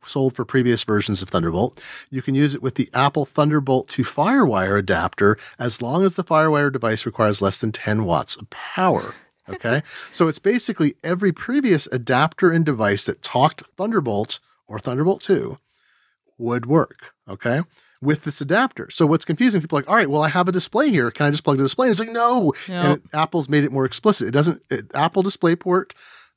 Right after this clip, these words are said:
Speaker 1: uh, it says, yeah, it won't display anything with, um, that has just DisplayPort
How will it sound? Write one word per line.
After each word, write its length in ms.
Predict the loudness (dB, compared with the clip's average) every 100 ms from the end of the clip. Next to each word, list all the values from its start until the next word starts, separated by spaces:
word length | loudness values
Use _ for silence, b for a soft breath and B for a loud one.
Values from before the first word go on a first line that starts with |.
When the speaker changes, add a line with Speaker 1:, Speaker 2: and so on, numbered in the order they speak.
| -12
Speaker 1:
uh, 400 | -6 -2 -2 -4
it 80 | -4
says, 180 | -2 0
yeah, 80 | 2
it 60 |
won't 200 | 2 0
display 520 | -2 -2 0 2 0 0
anything 320 | -2 0 0
with, 240 | 0 0
um, 400 | 0 0 0 -4 _ -10
that 160 | -8
has 300 | -4 -2 -4
just 460 | -2 0 2 0 -2
DisplayPort 760 | -2 0 2 0 0 0 0